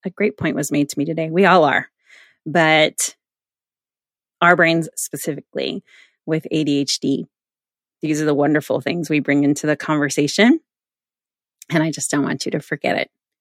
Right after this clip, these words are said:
So take this list, maybe write a few of these things down that apply to you. And every once in a while, if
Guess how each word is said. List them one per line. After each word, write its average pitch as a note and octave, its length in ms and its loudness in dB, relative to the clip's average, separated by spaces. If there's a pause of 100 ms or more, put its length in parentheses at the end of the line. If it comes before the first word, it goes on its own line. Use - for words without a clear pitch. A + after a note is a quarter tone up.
(360)
So - 160 -6
take A3 300 4
this A#3 220 6
list, A#3 560 6
maybe F#3 240 4
write F3+ 220 6
a F3+ 40 0
few G3 200 4
of F#3+ 60 0
these F#3 200 -2
things F#3 240 2
down E3 260 4
that E3+ 100 4
apply D#3+ 320 4
to D#3+ 60 -2
you. D#3 380 4
And E3 220 0
every D3+ 160 0
once D#3 240 -2
in E3+ 80 0
a D#3+ 80 4
while, F#3+ 500 6
if - 60 -20